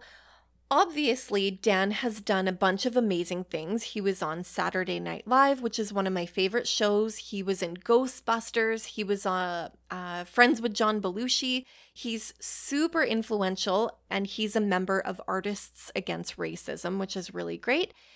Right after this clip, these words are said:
And he's huge into spiritualism and the paranormal, which is right up my alley.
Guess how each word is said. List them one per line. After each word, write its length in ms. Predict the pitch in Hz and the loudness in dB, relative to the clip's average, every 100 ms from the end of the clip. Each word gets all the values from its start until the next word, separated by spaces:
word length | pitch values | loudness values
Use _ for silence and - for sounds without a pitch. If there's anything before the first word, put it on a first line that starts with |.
| - - | -20 0
And 120 | 240 | 0
he's 640 | 233 - 277 - - - - | 0 -4 -4 -4 -8 -12 -6
huge 440 | 302 311 277 - | 0 0 0 -2
into 260 | 220 208 208 | -4 -4 -4
spiritualism 1080 | - - 214 247 254 240 220 190 185 190 190 | -6 -4 -2 -2 0 -2 0 -2 0 -2 -2
and 160 | 185 185 | -6 -6
the 60 | |
paranormal, 640 | 180 - 180 170 165 170 180 | -6 -6 -4 -4 -4 -6 -6
which 220 | 180 - | -8 -8
is 140 | 180 | -8
right 420 | 175 175 190 208 196 | -8 -2 2 4 2
up 140 | - | 0
my 160 | 165 156 | -2 -4
alley. 480 | 165 160 170 175 | -6 -4 -6 -8